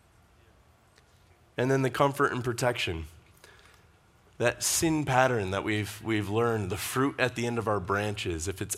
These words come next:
anger and you go, "Oh, okay, I just burst at the seams far too often," you realize that you're trying to protect yourself from rejection or from, you know, wounding, and, and that's the way that you've learned. "If I can be explosive in my anger, other people walk back and I won't get hurt by 'em."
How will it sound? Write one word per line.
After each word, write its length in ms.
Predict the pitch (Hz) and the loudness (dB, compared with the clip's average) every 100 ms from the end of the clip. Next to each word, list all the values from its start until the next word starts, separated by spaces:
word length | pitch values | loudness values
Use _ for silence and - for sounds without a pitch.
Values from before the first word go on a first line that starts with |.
| - | -2
anger 420 | 123 131 104 85 | 0 0 -2 -2
and 100 | 90 | -4
you 120 | 90 | -4
go, 180 | 92 92 - | -4 -4 -4
"Oh, 300 | 90 82 80 | -4 -4 -6
okay, 380 | - 82 80 - - - - - | -6 -6 -8 -10 -16 -16 -16 -8
I 120 | 110 | -4
just 340 | 101 98 85 80 | -2 -4 -6 0
burst 420 | 101 104 - - - | 0 2 -2 -2 -2
at 180 | 95 | -2
the 80 | 101 | -2
seams 560 | 92 - 95 90 82 - | -2 0 -2 -2 -4 -4
far 240 | 92 95 | 0 0
too 240 | 92 104 90 | -2 -2 -2
often," 380 | 87 - 85 | -2 -4 -6
you 160 | 82 98 | -4 -4
realize 640 | 101 113 131 98 87 90 | -2 0 2 2 0 -2
that 140 | 95 78 | -4 -6
you're 100 | 92 | -4
trying 300 | - 110 98 | 0 0 -2
to 40 | |
protect 600 | - 90 - 117 - - | -6 -8 0 0 0 -6
yourself 1200 | 90 82 - 80 76 87 - - - - - - | -6 -4 -2 0 0 -4 -12 -18 -16 -14 -14 -14
from 400 | - 120 110 98 104 | -2 2 2 0 -2
rejection 960 | 107 98 110 113 113 - 113 110 113 | -2 -2 0 0 0 0 0 0 -2
or 180 | 82 95 | -2 -4
from, 480 | - 107 110 101 101 | 0 4 4 2 -4
you 140 | 104 104 | -2 0
know, 100 | 87 | 0
wounding, 720 | 101 120 120 113 113 110 110 110 - - | 0 0 0 0 0 -2 -6 -10 -16 -2
and, 160 | 120 117 | 0 2
and 160 | 123 | 4
that's 240 | 123 131 - | 4 4 0
the 80 | |
way 180 | 123 123 | 4 4
that 120 | 120 | 4
you've 220 | 107 110 107 | 0 0 6
learned. 280 | 143 98 | 6 4
"If 100 | 85 | 4
I 120 | 131 156 | 4 4
can 240 | 160 110 | 0 0
be 180 | 101 139 | 2 2
explosive 1040 | 117 - - - 151 165 190 190 185 156 | 4 4 4 4 6 8 8 8 8 8
in 180 | 151 147 | 2 4
my 160 | 135 | 6
anger, 540 | 131 147 156 131 110 - | 6 4 6 4 4 6
other 220 | 139 147 | 4 4
people 340 | - 170 147 127 | 0 0 2 6
walk 300 | 127 123 131 | 6 8 8
back 260 | 131 120 | 6 6
and 80 | 98 | 0
I 80 | 110 | 2
won't 280 | 120 120 - | 2 0 0
get 180 | 110 | -2
hurt 260 | 120 123 - | 2 2 4
by 200 | 95 82 | 0 0
'em." 200 | 80 | -4